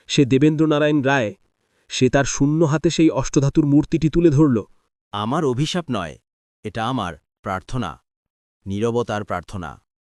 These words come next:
Speaker 2: যখন তুমি শব্দ করেছ, তখন তুমি নিজেকে দান করেছ।" অয়ন পালাতে চাইল, কিন্তু তার পা মাটি থেকে নড়ল না। সে স্পষ্ট শুনল তার বুকের হৃদস্পন্দন থেমে গেল।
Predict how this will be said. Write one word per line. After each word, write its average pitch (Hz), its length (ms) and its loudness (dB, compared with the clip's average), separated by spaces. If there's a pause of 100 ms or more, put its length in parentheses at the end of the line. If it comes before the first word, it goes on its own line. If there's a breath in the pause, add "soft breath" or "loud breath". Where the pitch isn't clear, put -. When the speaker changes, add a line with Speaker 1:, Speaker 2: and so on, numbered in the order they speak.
(220)
Speaker 2:
যখন 107 380 -4
তুমি 165 200 -2
শব্দ 101 360 -8
করেছ, 143 320 -4 (520)
তখন 113 300 -8
তুমি 107 320 -6 (300)
নিজেকে 104 380 -8
দান 95 260 -6
করেছ।" 90 360 -10 (1000)
অয়ন 110 400 -4 (140)
পালাতে 120 360 -4
চাইল, 90 280 -10 (480)
কিন্তু 107 220 -8
তার 101 200 -6
পা 113 320 -6 (380)
মাটি 98 320 -6
থেকে 135 280 -4
নড়ল 120 340 -2
না। 80 260 -10 (640)
সে 151 200 -2
স্পষ্ট 123 380 -6
শুনল 135 480 -2 (300)
তার 120 160 -2
বুকের 127 340 -4
হৃদস্পন্দন 113 680 -6
থেমে 117 300 -6
গেল। 82 300 -10